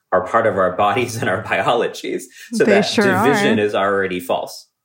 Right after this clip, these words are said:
Speaker 1: but
Speaker 2: Mm-hmm.
Speaker 1: I won't go in there.
Speaker 2: <laughs>
Speaker 1: That same argument of using biology to justify social policy was used to actually ban women from accessing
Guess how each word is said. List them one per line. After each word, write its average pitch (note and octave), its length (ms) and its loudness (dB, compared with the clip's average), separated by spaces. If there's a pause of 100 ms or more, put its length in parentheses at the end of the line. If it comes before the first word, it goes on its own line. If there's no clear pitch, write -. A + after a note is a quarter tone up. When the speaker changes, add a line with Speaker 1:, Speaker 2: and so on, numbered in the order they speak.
(100)
Speaker 1:
but - 160 2
Speaker 2:
Mm-hmm. A3 240 4
Speaker 1:
I - 80 4
won't G2+ 200 0
go - 180 0
in F2 100 -6
there. - 200 -12 (140)
Speaker 2:
<laughs> A#3 320 2 (320)
Speaker 1:
That - 200 4
same G2 520 -4
argument G#2+ 720 -2
of G#2+ 140 -2
using C3 340 -2
biology G2 640 0
to E2+ 100 -4
justify F#2+ 560 -4
social F2 380 -4
policy E2 760 -4 (300)
was A#2 220 0
used C3+ 320 0
to - 80 0
actually - 480 -4
ban A2 420 0
women F#2+ 360 -2
from F#2+ 260 -10
accessing F#2 760 -2